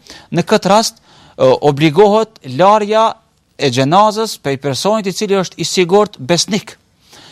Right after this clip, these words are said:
dhe që është më i afërm tek ai. Nas-, dhe padyshim ai që është, që ka dëshirë më së shumti me i kry një punë ndaj të vllaut vet, është ai që është më i afërm, në formën më të mirë me e krye. Dhe në këtë rast, ë, pra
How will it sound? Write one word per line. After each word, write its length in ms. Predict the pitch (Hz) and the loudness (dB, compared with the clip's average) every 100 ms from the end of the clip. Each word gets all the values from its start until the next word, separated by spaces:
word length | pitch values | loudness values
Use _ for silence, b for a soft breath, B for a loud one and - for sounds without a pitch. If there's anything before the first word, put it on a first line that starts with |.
| B | B
dhe 240 | 127 131 202 | -8 0 0
që 200 | 214 226 247 | 2 0 -2
është 140 | 202 | -2
më 100 | 247 240 | -2 2
i 60 | 254 | 4
afërm 380 | 247 156 - 120 | 4 2 -6 -6
tek 160 | - | -6
ai. 180 | 101 98 - | -8 -10 -8
Nas-, 280 | 131 139 - | -6 -6 -6
dhe 240 | 123 135 | -6 -6
padyshim 540 | 123 233 208 - 147 117 b b b b | 2 2 2 0 -2 -4 b b b b
ai 140 | 190 190 | 2 2
që 160 | 185 175 156 | 2 2 2
është, 280 | - _ _ _ | -2 _ _ _
që 160 | - | -8
ka 200 | 143 175 139 | 0 0 2
dëshirë 360 | 156 - 185 165 | 2 2 0 0
më 60 | 165 | -2
së 120 | 175 | -2
shumti 360 | - 196 156 151 - B B B 131 | -2 -4 -4 -6 -8 B B B 0
me 120 | 143 | 0
i 40 | 147 | 0
kry 220 | 170 190 | -2 0
një 140 | 175 160 | 0 0
punë 480 | 196 185 127 78 113 | 0 -2 -2 -8 -6
ndaj 160 | 131 135 127 | -2 -2 -2
të 80 | |
vllaut 380 | 120 170 165 - | 2 4 4 0
vet, 300 | 131 190 196 180 | -2 -2 -2 -10
është 200 | - 226 | -8 -6
ai 80 | 254 | -6
që 140 | 277 | -8
është 140 | 262 262 | -6 -4
më 80 | 262 | 0
i 60 | 262 | 0
afërm, 300 | 147 131 123 | 0 -4 -8
në 60 | |
formën 280 | 180 180 175 | -6 -4 -2
më 40 | 220 | -4
të 100 | 185 | -2
mirë 220 | 214 190 139 | 0 0 0
me 100 | 123 | -4
e 80 | |
krye. 320 | 127 143 110 - B B B B | -6 -8 -8 -12 B B B B
Dhe 100 | 160 | -4
në 100 | 214 | 0
këtë 220 | 277 - 196 | 0 0 2
rast, 300 | 247 - _ b b | 0 -4 _ b b
ë, 160 | - 139 | -2 -2
pra 220 | 135 190 | 4 4